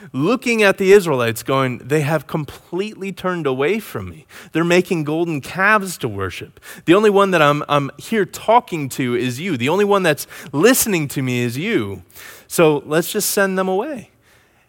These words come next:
And Moses is going, "God, these are your people too. You called me to pull them out of, out of Egypt." And he's working with them as a man would work with a friend, as a man would talk with a friend.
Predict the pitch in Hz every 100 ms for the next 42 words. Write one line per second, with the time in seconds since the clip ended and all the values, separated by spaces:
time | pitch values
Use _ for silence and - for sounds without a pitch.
0 | _ _ _ - 143 151 220 208 190 -
1 | 143 139 117 117 - - 107 - 120 113
2 | 123 131 127 151 - 190 165 127 208 196
3 | 117 _ _ _ _ _ _ _ _ -
4 | 143 156 185 190 147 113 - 131 117 113
5 | 107 107 104 - - 117 113 104 107 117
6 | 98 - - - _ _ _ - 127 151
7 | 135 123 156 190 190 139 110 113 110 110
8 | 117 131 151 160 131 120 143 - 143 135
9 | - 104 92 95 101 110 120 127 113 131
10 | 127 135 113 - 113 104 92